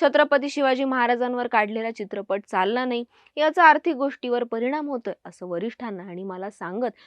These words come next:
त्यांनी राजीनामा देण्याची तयारीही केली होती. मी हे बोलणार नव्हतो,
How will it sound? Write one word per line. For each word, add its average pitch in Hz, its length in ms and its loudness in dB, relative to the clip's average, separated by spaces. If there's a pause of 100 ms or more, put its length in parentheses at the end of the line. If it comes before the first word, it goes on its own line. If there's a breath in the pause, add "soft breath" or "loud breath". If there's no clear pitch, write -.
(140 soft breath)
त्यांनी 262 260 0
राजीनामा 277 540 4
देण्याची 262 440 0
तयारीही 247 440 0
केली 247 280 0
होती. 226 320 -2 (320 soft breath)
मी 302 140 2
हे 392 120 6
बोलणार 330 420 6
नव्हतो, 277 400 -2